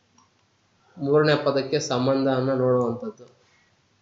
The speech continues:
ನೆಕ್ಸ್ಟ್ ಸರಿಯಾದ ಹೇಳಿಕೆಯನ್ನು ಆಯ್ಕೆ ಮಾಡ್ರಿ ಅಂತ,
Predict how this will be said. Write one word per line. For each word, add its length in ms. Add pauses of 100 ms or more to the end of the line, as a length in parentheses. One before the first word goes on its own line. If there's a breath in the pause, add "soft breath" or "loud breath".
(1080)
ನೆಕ್ಸ್ಟ್ 260 (540)
ಸರಿಯಾದ 500
ಹೇಳಿಕೆಯನ್ನು 600
ಆಯ್ಕೆ 360
ಮಾಡ್ರಿ 340
ಅಂತ, 200